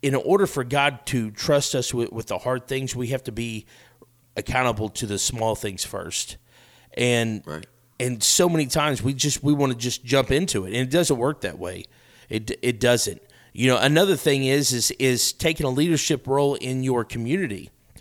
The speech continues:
Speaker 1: Um,
Speaker 2: Mm-hmm.
Speaker 1: this year, this year I'm running for school board, and somebody asked me, they're like, "Why,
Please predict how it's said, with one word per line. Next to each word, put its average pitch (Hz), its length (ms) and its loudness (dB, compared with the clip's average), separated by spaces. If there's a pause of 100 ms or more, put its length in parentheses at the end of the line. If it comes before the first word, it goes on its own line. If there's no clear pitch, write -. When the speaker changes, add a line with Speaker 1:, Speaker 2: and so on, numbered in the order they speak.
(460)
Speaker 1:
Um, 110 440 2
Speaker 2:
Mm-hmm. 90 140 -16 (1080)
Speaker 1:
this 156 340 2
year, 147 340 4
this 135 240 0
year 139 100 4
I'm 120 140 2
running 131 180 2
for 113 120 -6
school 135 260 0
board, 101 320 -4 (420)
and 117 260 -2
somebody 127 380 2
asked 123 220 2
me, 110 180 -6
they're 98 300 -4
like, 107 220 -2
"Why, 113 280 2